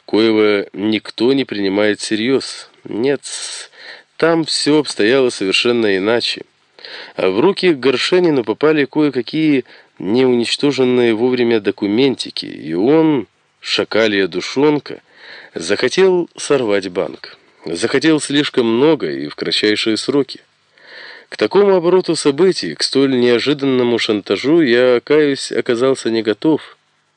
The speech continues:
Поторопился, сглупил, схватился за револьвер. Очень уж он напирал,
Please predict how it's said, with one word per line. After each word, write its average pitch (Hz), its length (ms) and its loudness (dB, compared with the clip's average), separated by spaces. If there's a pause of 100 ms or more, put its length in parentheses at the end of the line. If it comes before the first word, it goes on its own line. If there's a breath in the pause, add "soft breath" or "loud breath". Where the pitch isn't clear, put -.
Поторопился, 98 920 -2
сглупил, 143 760 -4 (560)
схватился 107 640 -4
за 92 120 -2
револьвер. 92 640 0 (960 soft breath)
Очень 175 480 2
уж 160 300 -2
он 156 380 4
напирал, 120 800 0